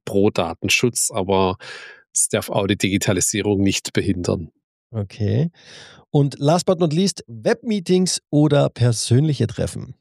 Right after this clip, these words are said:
Speaker 1: Ah, wir nehmen hier remote auf. Also da bin ich klar schon im remote, äh, Work-Setting zu Hause, aber ich habe auch nichts gegen ein Bierchen. Also wenn man sich persönlich <laughs> trifft.
Speaker 2: <laughs> Da haben wir uns auch kennengelernt bei einem Bierchen.
Speaker 1: Das ist
Speaker 2: Ja.
Speaker 1: richtig, ja.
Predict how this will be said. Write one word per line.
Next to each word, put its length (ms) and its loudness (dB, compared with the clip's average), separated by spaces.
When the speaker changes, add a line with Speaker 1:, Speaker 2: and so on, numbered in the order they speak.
Speaker 1:
Ah, 300 2
wir 160 0
nehmen 200 2
hier 160 4
remote 440 2
auf. 320 -2
Also 360 0
da 80 2
bin 140 2
ich 180 -6
klar 200 -2
schon 200 2
im 260 0
remote, 580 2
äh, 300 0
Work-Setting 1000 0
zu 260 -4
Hause, 640 0
aber 500 2
ich 120 -2
habe 140 -2
auch 140 2
nichts 280 0
gegen 220 0
ein 140 2
Bierchen. 580 0
Also 400 0
wenn 60 2
man 100 2
sich 260 -6
persönlich 580 -2
<laughs> 20 -8
trifft. 400 -2
Speaker 2:
<laughs> 1080 -12
Da 100 2
haben 140 2
wir 60 6
uns 120 2
auch 80 0
kennengelernt 500 2
bei 80 0
einem 180 2
Bierchen. 420 -2
Speaker 1:
Das 140 2
ist 60 -2
Speaker 2:
Ja. 60 -2
Speaker 1:
richtig, 340 0
ja. 240 0